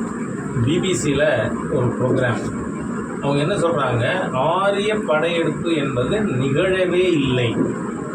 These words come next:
ஆனால் இது பற்றி நாம் பரப்பிய விஷயம் மிஷினரிகள், அஹ், தென் பாரதத்தில்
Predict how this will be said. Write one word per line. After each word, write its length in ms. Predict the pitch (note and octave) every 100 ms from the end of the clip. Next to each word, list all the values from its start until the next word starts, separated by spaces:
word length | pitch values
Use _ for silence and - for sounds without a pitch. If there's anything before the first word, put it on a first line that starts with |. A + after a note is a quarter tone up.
| - - - - - - - - - -
ஆனால் 680 | E3+ G3+ G#3 E3 D3 G#3+ - - - - -
இது 260 | D#3 G3 G3
பற்றி 500 | F#3+ F#3+ G3 A#3 A#3
நாம் 540 | E3+ D#3+ G3 G#3 -
பரப்பிய 560 | E3+ F3 - - G3+ E3
விஷயம் 540 | C3 D3 C3+ A#2 - - - -
மிஷினரிகள், 640 | C#3+ D3+ C#3+ A2+ G2 G2 - - - - - - - -
அஹ், 760 | C3+ B2+ A#2+ A#2 A2+ A2+ -
தென் 320 | F3+ A3+ A#3+
பாரதத்தில் 1040 | G3+ G3 F#3 E3+ D3 A#2 C#3 C3+ D3 D3+